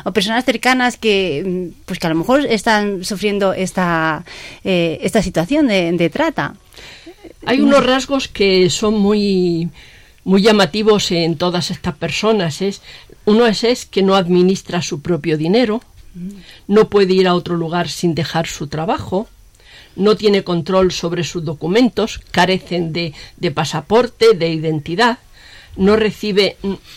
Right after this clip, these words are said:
Speaker 2: remuneración por su trabajo, vive con muy pocas personas,
Speaker 1: Ujú.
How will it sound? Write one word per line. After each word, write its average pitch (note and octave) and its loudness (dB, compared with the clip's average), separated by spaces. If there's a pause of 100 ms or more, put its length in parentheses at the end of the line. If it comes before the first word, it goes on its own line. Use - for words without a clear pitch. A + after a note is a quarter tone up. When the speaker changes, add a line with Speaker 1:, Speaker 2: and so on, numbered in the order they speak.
(140)
Speaker 2:
remuneración F3+ 2
por D#3 -4
su F3 -10
trabajo, G3 -2 (500)
vive A3 2
con F#3 2
muy F#3 6
pocas F3+ -2
personas, G3+ -2 (120)
Speaker 1:
Ujú. G3 -14